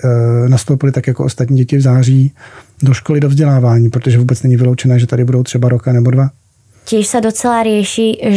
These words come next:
Speaker 2: že často ubytovanie ľudia opúšťajú. Eh, chcela by som sa spýtať za prvé, ako toto funguje. To znamená, čo sa stane v momente, keď niekto z toho ubytovania odíde a aké má možnosti ďalej.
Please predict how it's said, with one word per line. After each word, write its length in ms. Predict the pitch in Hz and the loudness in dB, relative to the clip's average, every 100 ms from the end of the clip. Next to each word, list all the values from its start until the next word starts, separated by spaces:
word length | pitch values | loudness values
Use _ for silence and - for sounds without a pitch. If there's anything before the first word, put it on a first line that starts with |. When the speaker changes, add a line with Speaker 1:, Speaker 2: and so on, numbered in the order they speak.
| 196 | 0
Speaker 2:
že 400 | 202 196 196 196 _ _ | 0 0 0 -4 _ _
často 720 | - 196 196 - - 190 190 - - - | -8 -6 -6 -10 -6 -4 -4 -8 -20 -18
ubytovanie 720 | - 196 202 196 190 190 190 185 | -8 -6 -2 -2 0 0 0 -2
ľudia 240 | 185 190 190 | -2 -2 -4
opúšťajú. 680 | - 190 156 - 175 175 175 - - - - - - | -6 -6 -6 -4 -2 0 -2 -4 -12 -18 -18 -20 -8
Eh, 320 | 190 185 180 185 - - - _ - _ _ - | -4 -2 -2 -4 -8 -20 -20 _ -20 _ _ -20
chcela 240 | - 202 196 | -8 -4 -2
by 40 | 214 | -2
som 60 | |
sa 80 | 190 | -2
spýtať 220 | - 202 190 | -4 -2 -2
za 80 | |
prvé, 240 | 196 196 190 | -2 -2 -2
ako 240 | 196 208 | -4 -6
toto 100 | 208 | -6
funguje. 460 | 214 196 180 175 165 | -8 -4 -2 -2 -2
To 80 | 175 | -2
znamená, 400 | 180 180 180 180 | -2 0 0 -2
čo 160 | 202 | -4
sa 80 | - | -6
stane 560 | 180 - 180 180 180 - | -6 -4 -4 -2 -2 -4
v 80 | 170 175 | -6 -2
momente, 400 | 180 175 175 180 | -2 0 -2 -4
keď 160 | 180 180 | -4 -2
niekto 320 | 175 175 170 | 0 -2 -4
z 100 | - | -6
toho 240 | - 175 - | -4 -4 -4
ubytovania 560 | 180 - 175 175 180 | -6 -4 -4 -2 -2
odíde 400 | 180 165 170 170 | -4 -4 -2 -2
a 160 | 170 170 | -4 -6
aké 160 | 170 180 | -6 -4
má 160 | 175 | -2
možnosti 480 | 165 165 175 - 214 | -2 -2 -4 -4 -4
ďalej. 400 | 175 151 151 - | -2 -4 -6 -8